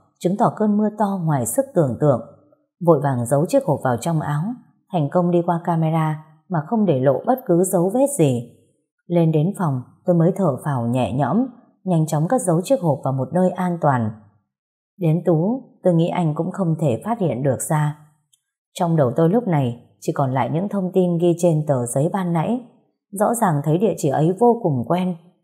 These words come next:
nhưng không thể nhớ ra là mình đã từng đến đó hay chưa. Trời lúc này cũng đã ngớt mưa, nếu đợi đến tối thì cũng khó mà tạnh hẳn, nên tôi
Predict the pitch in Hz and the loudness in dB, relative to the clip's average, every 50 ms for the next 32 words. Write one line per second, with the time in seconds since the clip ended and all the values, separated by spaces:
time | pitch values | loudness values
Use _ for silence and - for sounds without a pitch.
0 | _ _ 190 185 185 180 - 226 214 208 185 156 120 127 135 139 156 196 190 220 | _ _ -2 -2 -2 0 0 0 0 2 2 0 2 2 0 0 0 0 0 0
1 | 208 190 180 175 - - - _ _ _ 185 170 147 143 143 131 127 - - 214 | 0 -2 -2 -6 -8 -18 -20 _ _ _ -2 0 2 2 2 0 0 -2 -2 -2
2 | 208 170 147 131 131 135 147 180 190 185 160 185 208 214 214 196 185 196 - 202 | 0 0 0 0 0 0 0 0 0 0 -2 0 -2 0 -2 -2 -2 0 0 0
3 | 196 196 180 - - - _ _ _ _ _ _ _ _ _ _ _ _ _ _ | 2 0 0 -2 -12 -20 _ _ _ _ _ _ _ _ _ _ _ _ _ _
4 | _ _ - 165 139 131 170 190 196 190 170 139 123 - - 139 147 165 165 - | _ _ 0 0 2 2 2 0 0 0 -2 -2 -2 -2 -4 -4 -2 -4 -4 -4
5 | 196 202 214 247 254 247 190 175 170 170 170 165 170 - - _ _ _ _ - | -2 -2 -2 -2 -2 -2 0 0 2 2 0 -2 -6 -14 -20 _ _ _ _ 0
6 | 180 185 196 226 - - 165 160 160 180 - 180 165 170 190 180 190 - 156 165 | 0 2 2 2 2 2 2 0 0 0 2 2 2 2 2 0 -2 -2 -2 -6
7 | 190 190 - 190 170 190 220 233 180 - - 147 139 110 117 135 147 139 123 107 | -6 -4 -4 -4 -2 0 0 0 -2 0 -2 -2 -2 -2 -2 -2 -2 -2 -2 -4
8 | - - _ _ _ _ _ - 180 175 170 170 | -8 -12 _ _ _ _ _ -6 -6 0 0 0